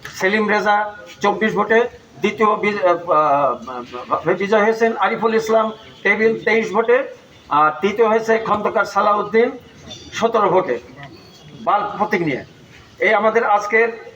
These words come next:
প্রতিদ্বন্দ্বী, আহ, যারা নির্বাচনে সরাসরি, আহ, অংশগ্রহণ করেছিল তাদের ফলাফল, আর বিনা প্রতিদ্বন্দ্বিতায় যারা নির্বাচিত হয়েছেন তাদের আমি বেসরকারিভাবে ফলাফল ঘোষণা করছি।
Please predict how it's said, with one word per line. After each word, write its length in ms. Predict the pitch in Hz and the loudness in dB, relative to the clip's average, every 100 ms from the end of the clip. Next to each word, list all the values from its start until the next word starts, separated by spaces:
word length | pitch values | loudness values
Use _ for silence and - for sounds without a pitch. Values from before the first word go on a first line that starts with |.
| - | -6
প্রতিদ্বন্দ্বী, 560 | 202 226 202 220 226 226 | -2 0 2 2 4 2
আহ, 600 | 220 202 185 170 165 139 | 4 2 4 2 0 -2
যারা 240 | 196 208 | 0 0
নির্বাচনে 480 | 185 214 214 214 214 | 0 0 0 0 -2
সরাসরি, 580 | 208 214 214 226 233 240 - - - - | -2 -2 0 2 2 0 -10 -20 -10 -2
আহ, 200 | 165 160 | 2 2
অংশগ্রহণ 520 | 208 220 214 208 226 | 0 0 0 0 2
করেছিল 380 | 226 226 220 220 | 2 2 0 0
তাদের 320 | 208 208 220 - - | 2 0 -2 -4 -4
ফলাফল, 380 | 208 226 220 226 247 - - | 0 2 4 2 0 -10 -10
আর 160 | - 160 | -2 -2
বিনা 260 | 156 208 214 | 0 0 0
প্রতিদ্বন্দ্বিতায় 720 | 220 233 220 233 226 233 220 | 0 -2 0 0 0 0 2
যারা 220 | 220 214 | 2 2
নির্বাচিত 480 | 214 220 220 233 233 | 2 2 0 0 2
হয়েছেন 380 | 226 226 226 226 - - - - | 2 2 -2 -4 -12 -18 -18 -6
তাদের 240 | 185 208 220 | -4 0 0
আমি 200 | 220 220 | 0 0
বেসরকারিভাবে 640 | 202 220 220 226 220 226 | -2 -2 0 0 2 2
ফলাফল 340 | 226 214 220 | 2 2 2
ঘোষণা 320 | 202 214 220 | 0 0 0
করছি। 580 | 220 233 247 240 - - | 0 0 2 0 0 -12